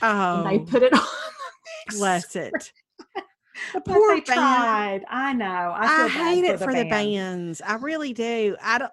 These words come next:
Speaker 2: I don't like the stadiums not being as loud.
Speaker 1: Mm-mm.
Speaker 2: And listen, you wanna talk about something that could have been a game changer for the Mississippi State L S U game is if that
Speaker 1: Oh.
Speaker 2: stadium had been full.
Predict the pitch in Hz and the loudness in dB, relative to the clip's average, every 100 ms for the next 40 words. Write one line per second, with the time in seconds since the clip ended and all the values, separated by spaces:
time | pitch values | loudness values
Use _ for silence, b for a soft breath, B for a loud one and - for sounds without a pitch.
0 | - 277 330 269 240 233 254 247 _ 214 | -6 -2 0 -2 -4 -2 -2 -4 _ -6
1 | 190 - - 247 240 254 254 240 240 214 | -6 -8 -8 -4 -2 -4 -6 -6 -6 -6
2 | 226 226 220 208 214 214 208 214 220 214 | -8 -6 -8 -6 -4 -2 -2 -2 -4 -8
3 | 233 220 214 - 254 240 247 403 415 226 | -4 -4 -4 -2 -2 -2 -2 -2 -2 -4
4 | 220 339 392 330 262 220 202 170 208 196 | -4 -4 -4 -2 -4 -4 -6 -4 -6 -6
5 | 175 - 190 185 170 175 240 240 165 165 | -6 -8 -6 -6 -6 -6 -6 -6 -8 -8
6 | 139 139 147 131 _ - 185 185 185 175 | -10 -8 -10 -10 _ -10 -8 -8 -10 -6
7 | 175 160 147 143 - 269 196 123 131 143 | -4 -4 -4 -6 -10 -8 -6 -6 -8 -12
8 | 160 - 302 285 - 269 202 165 131 143 | -8 -2 -2 -2 -4 -6 -6 -6 -8 -12
9 | - 127 95 - | -12 -12 -12 -14